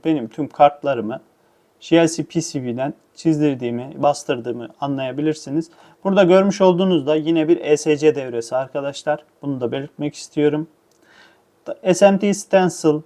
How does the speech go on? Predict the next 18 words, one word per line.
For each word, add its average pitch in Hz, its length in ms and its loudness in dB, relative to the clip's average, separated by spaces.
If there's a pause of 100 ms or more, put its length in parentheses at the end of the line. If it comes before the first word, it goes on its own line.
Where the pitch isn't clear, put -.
(140)
veya 165 360 6
farklı 156 500 2
şekillerde 135 720 -4 (220)
baskılar 131 520 0
yaptırabilirsiniz. 170 1160 -2 (520)
Görmüş 156 340 -2
olduğunuz 147 440 -4
gibi. 147 240 -6 (840)
Bu 208 80 6
arada 220 240 10
arkadaşlar 190 560 4
bir 196 60 -4
tane 190 300 4
de 180 60 2
manyetik 180 500 0
levitasyon 175 600 0
cihazım 170 480 2
var. 156 140 -4